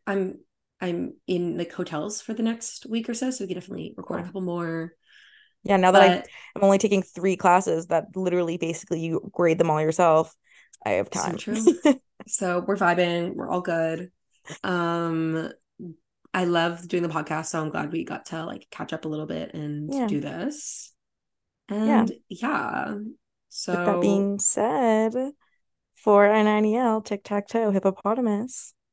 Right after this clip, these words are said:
Speaker 1: S I nine, everybody knows, making S, butterflies, making butterflies with you, making a real butterfly with you.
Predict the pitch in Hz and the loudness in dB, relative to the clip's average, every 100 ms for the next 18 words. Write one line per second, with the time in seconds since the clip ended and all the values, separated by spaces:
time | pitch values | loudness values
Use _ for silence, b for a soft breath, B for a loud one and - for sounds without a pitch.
0 | _ _ _ _ - 180 190 202 190 175 | _ _ _ _ -10 -4 -2 0 0 0
1 | 170 165 180 185 165 165 170 170 185 - | -2 0 0 0 -2 -4 -6 -8 -6 -6
2 | 160 - 165 160 165 165 165 160 160 165 | -8 -8 -8 -6 -8 -8 -8 -8 -8 -10
3 | 165 160 156 165 - 170 170 208 349 269 | -8 -6 -8 -8 -8 -8 -4 -2 -2 -2
4 | 262 233 208 202 190 180 175 170 | -2 -4 -4 -4 -4 -2 -2 -4